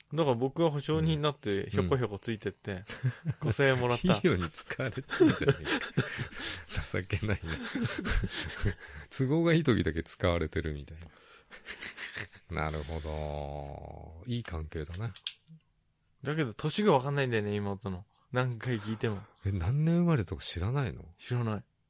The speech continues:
Speaker 2: 俺も知らない。
Speaker 1: 平成何年かだと思う。
Speaker 2: 意外と離れてるパターンでしょ？
Speaker 1: 七歳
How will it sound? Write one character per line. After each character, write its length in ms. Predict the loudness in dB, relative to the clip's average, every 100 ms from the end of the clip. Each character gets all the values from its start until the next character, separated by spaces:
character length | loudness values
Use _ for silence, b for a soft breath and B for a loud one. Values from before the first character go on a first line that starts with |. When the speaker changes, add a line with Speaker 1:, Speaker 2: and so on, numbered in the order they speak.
| _
Speaker 2:
俺 140 | -6 -4
も 100 | -4
知 160 | -4
ら 80 | -4
な 80 | -4
い。 20 |
Speaker 1:
平 220 | 0 2 2
成 240 | 2 2
何 240 | 6 6
年 220 | 4 2 0
か 100 | -2
だ 140 | -4
と 80 | -6
思 200 | -8 -10 _ _ _ -6
う。 40 |
Speaker 2:
意 20 |
外 140 | -6 -4
と 80 | -4
離 240 | -2 -2
れ 80 | -4
て 120 | -6
る 140 | -8 -10 -18
パ 100 | -14
タ 140 | -10
ー 60 | -8
ン 40 |
で 80 | -4
し 20 | -2
ょ？ 80 | 2
Speaker 1:
七 180 | 2
歳 440 | 0 2 4 4